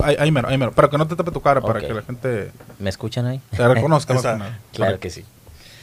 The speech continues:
Speaker 2: Este, y, y de hecho, eh, pues, ¿cuál es la mejor manera de hacer un ritual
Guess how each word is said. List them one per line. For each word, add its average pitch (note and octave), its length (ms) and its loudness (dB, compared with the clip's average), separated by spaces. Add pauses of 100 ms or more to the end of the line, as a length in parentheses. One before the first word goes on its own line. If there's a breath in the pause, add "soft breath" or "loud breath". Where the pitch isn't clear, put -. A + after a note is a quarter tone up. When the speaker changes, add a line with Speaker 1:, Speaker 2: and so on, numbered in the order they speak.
(300 loud breath)
Speaker 2:
Este, A2 480 0
y, B2 260 -2
y B2 140 -4
de B2 240 4
hecho, G3+ 540 0
eh, A2+ 720 0 (440)
pues, A#2+ 280 -4 (960)
¿cuál G3 220 4
es A#3+ 80 4
la A#3 100 6
mejor F3 540 0
manera F3 580 0
de C#3 140 0
hacer B2+ 200 -4
un C#3 200 -6
ritual C#3+ 520 2